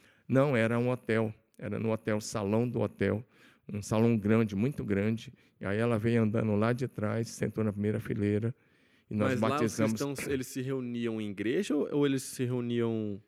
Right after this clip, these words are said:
Speaker 1: O, a ortodoxa se reúne em igreja e os perseguidos têm, alguns tinham templo,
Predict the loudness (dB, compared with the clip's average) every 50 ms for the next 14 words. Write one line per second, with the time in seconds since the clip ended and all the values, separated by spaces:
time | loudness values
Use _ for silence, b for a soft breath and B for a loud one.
0 | _ _ _ _ _ _ _ -10 -6 -2 0 0 2 2 2 2 2 2 0 0
1 | 0 -2 -2 -2 -2 -2 -2 0 2 0 0 -2 -4 -8 -8 -4 -2 0 0 0
2 | 0 0 0 0 -2 -2 -2 0 0 0 2 2 0 0 -2 -2 -4 -6 -4 -4
3 | -4 -6 -6 -8 -12 -10 -6 -6 -6 -4 -4 -6 -4 -4 -4 -6 -6 -8 -8 -4
4 | -2 -2 -2 -2 -2 -4 -6 b b b b -10 -8 -6 -4 -4 -4 -2 -2 -2
5 | -2 -2 0 0 0 0 0 -2 -4 -6 -6 -6